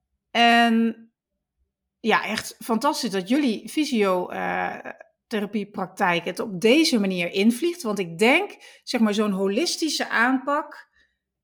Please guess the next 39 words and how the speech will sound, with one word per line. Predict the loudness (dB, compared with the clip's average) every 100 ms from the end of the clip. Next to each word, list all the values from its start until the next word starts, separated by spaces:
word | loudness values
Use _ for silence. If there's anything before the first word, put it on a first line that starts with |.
| _
ja, | 0 4 2
dat, | 2 -4 -4 -6
dat | -4 -2
is | -6
goud | 0 4 4 2
waard. | -4 -2 -4 -6 -12 -16 -4
En, | 2 4 4 0 -6 -10 _ _ _ _
eh, | -10 -6 -2 -2 0
jullie | 0 0 2
maken | 2 0
de | -6 -2
drempel, | 0 0 -2 -2
eh, | 0
lager | 2 2 0 -4
door | -8
een | -8
vrijblijvend | -6 -4 -2 -2 -4 -8
adviesgesprek. | -14 -14 -12 -14 -14 -8 -8
En | -6 -10
dat | -10 -10
vind | -12
ik |
fantastisch. | -12 -8 -4 -4 -4 -8 -6
En | -8
ik | -6
zou | -2 -2
ook | -4
iedereen | -6 -4 -2 -2 -2
aanraden | 0 2 4 2 0 -2
die | -2
naar | 0
jullie | 0 0
toe | -4 -10
gaat, | -4 -2 -2 -4
of | -12 -8
naar | -8 -4
welke | -4 -6
fysio-, | -12 -8 -8 -6 -8 -10 -14 _ _ _ _
eh, | -12 -8 -6 -6 -6 -8